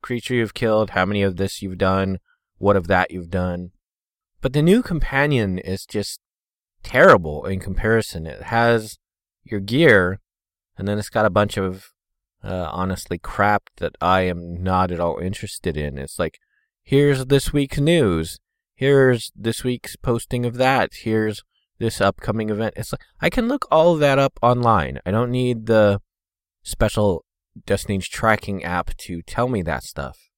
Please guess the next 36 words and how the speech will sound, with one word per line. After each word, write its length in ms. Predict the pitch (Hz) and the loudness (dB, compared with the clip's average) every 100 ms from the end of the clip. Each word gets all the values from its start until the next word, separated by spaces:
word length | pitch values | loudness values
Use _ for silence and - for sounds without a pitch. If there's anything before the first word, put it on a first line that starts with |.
| _ _ _ _ _ _ - | _ _ _ _ _ _ -8
And 140 | 113 | 2
the 80 | 160 | 4
other 140 | 226 | 4
weird 280 | 120 113 98 | 4 4 2
thing 200 | 104 95 | 0 -2
is, 180 | 90 - | -4 -4
when 180 | 101 104 | -2 -2
you 100 | 101 | -2
do 180 | 165 | -4
go 200 | 202 170 | 2 4
online 560 | 123 104 90 82 76 80 - | 6 4 2 0 -2 -6 -8
and 140 | 90 | -8
you 60 | 85 | -2
go 160 | 95 | -2
to 120 | 90 - | -2 -2
their, 460 | 92 90 85 87 - _ _ _ _ _ _ | 0 2 2 0 -6 _ _ _ _ _ _
um, 260 | 80 69 65 - | -8 -8 -10 -6
area 360 | 92 104 98 | 2 4 4
that 160 | 87 85 | 2 0
used 280 | 87 120 - | -2 -2 -2
to 80 | 85 | -4
be 140 | 85 | -2
the 160 | 80 62 | -2 0
app, 300 | 80 78 - - _ _ | 0 0 -4 -10 _ _
the 120 | 120 123 | 0 2
app 220 | 131 - | 2 0
doesn't 300 | 127 117 110 | -4 -2 -2
exist 520 | 98 120 147 - - | -2 2 2 0 -6
online. 680 | - 101 101 127 92 82 85 - _ _ _ | -4 -2 2 4 4 2 -4 -10 _ _ _
You 140 | 101 | -6
have 320 | 95 - 107 - | -2 4 4 4
to 160 | 98 | -6
use 260 | 95 95 87 | -2 -2 0
it 160 | 92 - _ | -2 -4 _
on 160 | - 90 | -4 2
mobile. 500 | 113 143 85 73 - | 6 6 4 0 -4